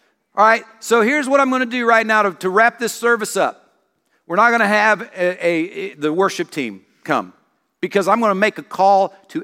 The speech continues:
every person in this church this morning. I'm gonna, I'm gonna put you on notice. I'm gonna challenge you right here, right now.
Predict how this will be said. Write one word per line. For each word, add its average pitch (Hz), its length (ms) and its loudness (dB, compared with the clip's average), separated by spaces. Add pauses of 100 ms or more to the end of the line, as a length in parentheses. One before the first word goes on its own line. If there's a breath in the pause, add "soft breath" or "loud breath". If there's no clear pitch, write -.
every 175 260 -2
person 151 420 -6
in 135 100 -10
this 135 160 -10
church 147 260 -8
this - 160 -14
morning. 131 240 -4
I'm 127 120 -6
gonna, - 120 -10
I'm 127 100 -6
gonna 117 80 -6
put - 280 -8
you 165 60 -4
on 151 140 -4
notice. 165 340 -2
I'm 147 60 -6
gonna 143 100 -6
challenge 131 400 -4
you 110 80 -10
right 127 260 -2
here, 135 120 -4
right 131 200 -2
now. 110 220 -14